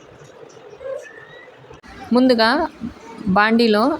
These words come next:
నూనె వేసుకుందాం. నూనె వేసుకున్న తర్వాత ఇ-, ఇలా కట్ చేసుకున్న పెట్టుకున్న దొండకాయలను, పచ్చిమిరపకాయలను నూనెలో వేసుకుందాం. ఇలా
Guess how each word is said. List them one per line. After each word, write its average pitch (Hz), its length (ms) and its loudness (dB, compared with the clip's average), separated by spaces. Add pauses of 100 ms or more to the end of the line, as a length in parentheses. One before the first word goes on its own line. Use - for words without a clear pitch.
నూనె 214 260 2
వేసుకుందాం. 180 520 -2 (1200)
నూనె 233 240 2
వేసుకున్న 208 420 0
తర్వాత 202 680 0 (120)
ఇ-, 202 60 0 (200)
ఇలా 202 220 2
కట్ 202 320 -2
చేసుకున్న 220 320 0
పెట్టుకున్న 196 360 -2
దొండకాయలను, 196 760 0
పచ్చిమిరపకాయలను 196 1040 -2 (1300)
నూనెలో 208 580 2 (100)
వేసుకుందాం. 185 540 -2 (3000)
ఇలా 208 340 0